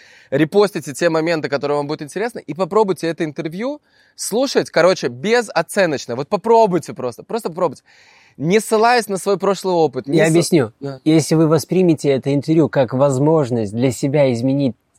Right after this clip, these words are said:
Speaker 2: свою жизнь, оно для вас таким и станет. От того, как вы смотрите на вещь,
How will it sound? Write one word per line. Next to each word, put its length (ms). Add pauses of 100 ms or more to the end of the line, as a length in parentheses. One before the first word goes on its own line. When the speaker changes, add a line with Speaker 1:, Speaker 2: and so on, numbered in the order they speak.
Speaker 2:
свою 320
жизнь, 440
оно 200
для 140
вас 140
таким 300
и 20
станет. 420
От 160
того, 220
как 200
вы 60
смотрите 480
на 140
вещь, 300